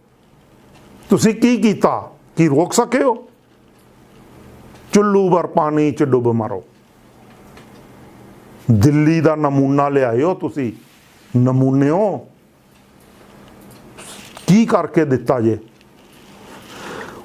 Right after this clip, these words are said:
ਹੁਣ ਆ ਜਾਓ, ਕਰ ਕੀ ਰਹੀ ਹੈ ਭ-, ਭਗਵੰਤ ਮਾਨ? ਫਿਰ ਮੈਂ ਕਹਾਂਗਾ, ਦਿੱਲੀ ਦਾ ਨਮੂਨਾ ਕੀ ਕਰ ਰਿਹਾ ਹੈ ਪੰਜਾਬ ਵਾਸਤੇ? ਮੇਰੀ ਇਸ ਗੱਲ ਨੂੰ ਵੀ ਨੋਟ ਕਰਿਆ ਜੇ,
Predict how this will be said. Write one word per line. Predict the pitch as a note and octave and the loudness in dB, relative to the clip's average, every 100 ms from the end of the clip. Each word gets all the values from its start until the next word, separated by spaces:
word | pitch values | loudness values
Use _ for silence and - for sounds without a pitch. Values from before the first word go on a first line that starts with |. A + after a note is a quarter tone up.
| - | -2
ਹੁਣ | E3+ G#3 | 2 2
ਆ | G#3+ | 2
ਜਾਓ, | A#3+ C4+ | 0 -2
ਕਰ | C4 - A3 C4 | -2 -2 0 -2
ਕੀ | F#3+ B3 | 0 2
ਰਹੀ | A3+ G#3 G3 | 2 2 2
ਹੈ | F#3 F#3 F3+ | 0 0 -2
ਭ-, | F3+ - F#3 F3+ E3+ C#3+ - | -4 -4 -2 0 -2 -6 -4
ਭਗਵੰਤ | F3 D3+ D3+ D3+ D3+ D#3 | -4 -2 -2 -2 -4 -4
ਮਾਨ? | E3 D#3 D3 D3 D#3 F3 E3+ _ _ _ _ _ _ _ - | -4 -2 -2 -2 -6 -10 -14 _ _ _ _ _ _ _ -4
ਫਿਰ | D3+ F3+ | 0 0
ਮੈਂ | E3+ E3 | 0 -2
ਕਹਾਂਗਾ, | D#3 D3 D3 C3+ | -2 -2 -2 -2
ਦਿੱਲੀ | B2+ C#3+ F3 | -2 0 0
ਦਾ | E3+ | 0
ਨਮੂਨਾ | E3 C#3+ C#3 C#3+ E3 | -2 -2 -2 -2 -4
ਕੀ | F3 F#3 | -6 -4
ਕਰ | E3 A2+ | -4 -4
ਰਿਹਾ | G#2+ A2+ | -6 -12
ਹੈ | - - _ - - - - - | -14 -16 _ -20 -20 -20 -10 -2
ਪੰਜਾਬ | D#3+ D3+ C3+ B2 | 0 2 0 0
ਵਾਸਤੇ? | A#2 G2+ - A#2 - - - - - - - - - - - - - - - | -2 -4 -8 -8 -10 -16 -20 -20 -20 -20 -20 -20 -20 -20 -20 -20 -20 -8 0
ਮੇਰੀ | C3 D3 F3 | 2 2 2
ਇਸ | D#3 C#3+ | 0 2
ਗੱਲ | D3+ D3+ | 2 2
ਨੂੰ | D#3+ | 0
ਵੀ | D#3 | 0
ਨੋਟ | C#3 B2 - | 0 -2 -4
ਕਰਿਆ | B2 A2+ A2 | -4 -4 -4
ਜੇ, | G#2+ A2+ | -4 -6